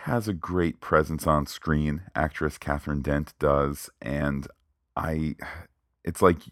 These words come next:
you, you feel the earnestness of her mission, though we don't agree with it.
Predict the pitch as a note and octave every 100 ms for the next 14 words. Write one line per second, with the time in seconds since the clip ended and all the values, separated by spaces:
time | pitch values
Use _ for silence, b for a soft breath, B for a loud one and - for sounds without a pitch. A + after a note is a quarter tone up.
0 | _ _ _ - F#2+ - G2 F2 - F2+
1 | G2+ F#2+ F#2 D#2+ E2 E2+ - D#2 - -
2 | D2 D#2 D2 D#2+ E2 D2+ C2+ C2 C2 _
3 | - D2+ D#2+ E2 D#2+ - D2 D#2 C#2+ C#2+
4 | - D2+ - D2+ E2 D2 - C#2 B1+